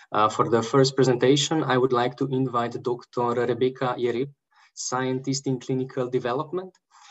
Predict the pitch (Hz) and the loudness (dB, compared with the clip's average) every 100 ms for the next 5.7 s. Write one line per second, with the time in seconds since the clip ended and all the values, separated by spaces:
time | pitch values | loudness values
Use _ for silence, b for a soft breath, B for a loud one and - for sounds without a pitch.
0 | B 139 147 151 - 139 - 147 - 143 | B -2 0 0 -2 -4 0 -2 0 -2
1 | 123 135 135 135 139 120 139 143 139 139 | 0 -2 -2 -2 -2 0 0 0 -2 -2
2 | 127 165 - 151 170 175 B B B 143 | -6 -8 -10 -8 -8 -10 B B B 2
3 | 143 143 135 135 139 - 127 123 123 - | 2 2 0 0 -2 0 0 0 -2 -2
4 | 117 - - - 110 117 117 117 - - | -4 -4 -16 -6 0 2 2 -2 -4 -8
5 | 113 117 - 127 175 180 - | -8 -8 -6 -6 -4 -4 -8